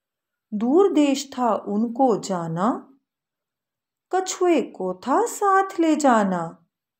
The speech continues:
वे लाए एक लंबी लकड़ी, कछुए ने झट मुंह से पकड़ी।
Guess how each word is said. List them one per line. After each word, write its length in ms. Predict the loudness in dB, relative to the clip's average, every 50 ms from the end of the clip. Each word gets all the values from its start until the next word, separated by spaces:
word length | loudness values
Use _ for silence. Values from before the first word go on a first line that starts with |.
| _ _ _ _ _ _ _ _ _ _ _ _ _ _ _ _ -8
वे 280 | -2 0 2 2 4
लाए 560 | 4 4 4 4 4 4 2 2 2 0 -2 -2
एक 360 | -4 -4 -4 -4 -4 -4 -4
लंबी 560 | -2 -2 -2 -2 -2 -4 -4 -4 -4 -2 -2
लकड़ी, 800 | -2 -2 -4 -4 -4 -4 -2 0 0 0 0 -2 -6 -12 _ _ _ _ _ _ _ _ _ _ _ _ _ _ _ _ _ _ _ _ _ _ _ _ _ _ _ _ -4 -4
कछुए 580 | -4 -4 -4 -2 2 2 4 4 4 2 0
ने 300 | -2 -4 -4 -6 -6 -6
झट 280 | -2 0 0 2 2 0
मुंह 320 | 0 2 0 0 0 -2
से 300 | -2 0 2 4 4 4
पकड़ी। 920 | 2 2 2 2 2 2 2 4 4 4 4 4 2 -2 -4 -12 _ _